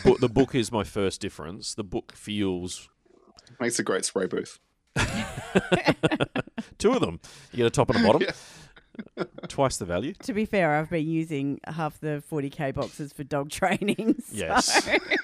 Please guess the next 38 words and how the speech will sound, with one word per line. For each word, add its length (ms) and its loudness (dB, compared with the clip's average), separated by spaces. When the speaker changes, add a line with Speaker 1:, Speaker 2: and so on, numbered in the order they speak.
Speaker 3:
<laughs> 640 -6
so 140 2
maybe 360 6
Speaker 1:
Kill, 80 4
Speaker 3:
actually 360 0
the 120 0
box 280 0
is 140 -6
actually 400 -4
Speaker 1:
kill 160 2
Speaker 3:
that 100 0
is 100 -2
a 40 2
Speaker 1:
Team 100 0
Speaker 3:
selling 340 0
Speaker 1:
Kiko. 300 0
Speaker 3:
point. 640 -4
<laughs> 0 -
Speaker 1:
Um, 540 0
I'm 100 -2
gonna 120 -2
send 220 -2
that 80 0
to 80 -8
Games 240 -2
Workshop 260 -2
for 80 -14
the 80 -4
next 180 -6
box. 260 0
They 100 -8
can 140 -10
label 340 0
a, 80 4
a 40 -2
Warzone 720 0
Kiko. 580 -2
Speaker 3:
<laughs> 40 -20